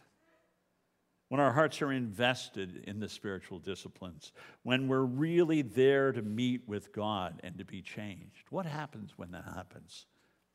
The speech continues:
When the fruit of changed lives begin to go out from us and have an impact, what's going on there?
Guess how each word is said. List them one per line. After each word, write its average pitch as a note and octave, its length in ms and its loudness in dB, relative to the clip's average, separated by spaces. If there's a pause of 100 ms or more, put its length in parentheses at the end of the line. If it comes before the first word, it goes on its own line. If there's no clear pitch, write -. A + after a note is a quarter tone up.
(1120)
When C#3 160 -2
the C3 60 0
fruit D#3+ 340 4
of C#3 140 0
changed C3 400 0
lives A#2 480 4
begin A#2 320 -4
to A2 100 -4
go A2 240 0
out A2+ 180 -2
from G#2+ 360 -6
us - 200 -10
and F2+ 120 -14
have F#2+ 240 -8
an F2 80 -12
impact, F#2 580 -10
what's C#3 160 -10
going A#2+ 320 -4
on G2+ 320 -6
there? - 380 -14